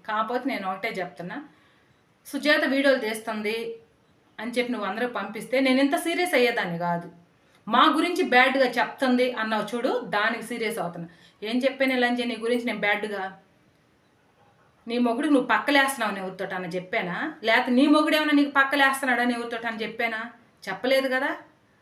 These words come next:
నీ మొగుడు నీకు పక్కలేసేది నిజమే, నీ మొగుడికి నువ్వు పక్కలేసేది నిజమే,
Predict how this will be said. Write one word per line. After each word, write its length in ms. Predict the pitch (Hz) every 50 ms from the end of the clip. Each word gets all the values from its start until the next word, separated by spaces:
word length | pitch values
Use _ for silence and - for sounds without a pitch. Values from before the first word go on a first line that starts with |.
| _ _ _ _
నీ 80 | - 220
మొగుడు 300 | 220 214 208 202 240 247
నీకు 140 | 294 285 294
పక్కలేసేది 560 | - 294 277 - 277 277 277 277 277 277 285
నిజమే, 380 | 262 233 202 165 170 180 185 190 190 202
నీ 140 | 214 240 285 294
మొగుడికి 360 | 277 277 277 294 311 302 302
నువ్వు 160 | 277 269 -
పక్కలేసేది 560 | 240 233 - 262 254 254 247 254 247 247 294
నిజమే, 400 | 285 269 208 170 185 190 185 190